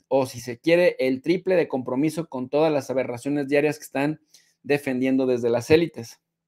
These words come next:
Cita textual, "Sigo leal, sigo siendo útil,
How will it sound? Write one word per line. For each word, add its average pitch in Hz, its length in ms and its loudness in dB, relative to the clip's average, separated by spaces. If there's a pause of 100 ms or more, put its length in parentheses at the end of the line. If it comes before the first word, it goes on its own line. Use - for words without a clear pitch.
(1000)
Cita 127 340 -4
textual, 139 580 0 (640)
"Sigo 151 380 2
leal, 147 520 6 (300)
sigo 151 300 0
siendo 143 320 0
útil, 156 520 0